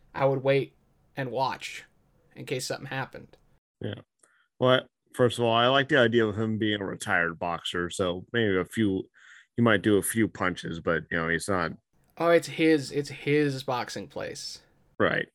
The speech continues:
Speaker 1: Yeah. He's retired and owns it.
Speaker 2: Yeah.
Speaker 1: But he's training someone when she comes in.
Speaker 2: Yeah. Yeah. And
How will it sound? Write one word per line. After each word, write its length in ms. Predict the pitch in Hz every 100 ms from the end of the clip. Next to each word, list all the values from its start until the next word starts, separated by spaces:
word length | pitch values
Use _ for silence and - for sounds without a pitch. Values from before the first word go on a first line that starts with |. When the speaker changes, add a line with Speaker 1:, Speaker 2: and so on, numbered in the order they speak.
| _ _ _
Speaker 1:
Yeah. 340 | - 117 80 - - _ _ _ _ _ _
He's 240 | 143 143 127
retired 840 | 127 - 143 139 135 123 110 - - _ _ _ _ _ -
and 220 | 123 117 -
owns 400 | 147 151 139 -
it. 400 | 55 - - - _ -
Speaker 2:
Yeah. 140 | - - _ - _ _ _ _
Speaker 1:
But 180 | 151 143
he's 180 | 160 143
training 500 | - 165 160 151 127
someone 480 | - 117 110 95 -
when 120 | 92
she 140 | - 107
comes 320 | 120 107 107
in. 240 | 95 - - _ _ _ _
Speaker 2:
Yeah. 260 | 104 90 80 - _ _ _ -
Yeah. 420 | 123 107 92 80 - _ _ -
And 480 | 98 95 90 90